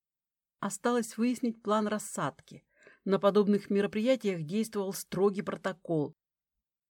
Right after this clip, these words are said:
Не бегать же между столами в поисках таблички с собственным именем. Судьба улыбнулась, послав навстречу распорядителя.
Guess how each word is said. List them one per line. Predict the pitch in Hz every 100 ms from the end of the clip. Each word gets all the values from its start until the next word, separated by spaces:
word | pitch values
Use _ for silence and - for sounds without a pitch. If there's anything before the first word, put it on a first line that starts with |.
| _ _
Не | - 196
бегать | 185 233 214
же | 170 190
между | 185 170 170
столами | - 185 190 240 214
в | 160
поисках | - 180 170 180 165
таблички | 170 160 220 226 - 165
с |
собственным | - 170 - - 170 170 170 -
именем. | 180 151 139 139 - _ _ _ _ _
Судьба | - 220 262
улыбнулась, | 277 233 180 180 185 180 165 - - -
послав | 185 180 196 165
навстречу | 175 160 - 220 247 220
распорядителя. | 180 - 175 165 170 165 143 131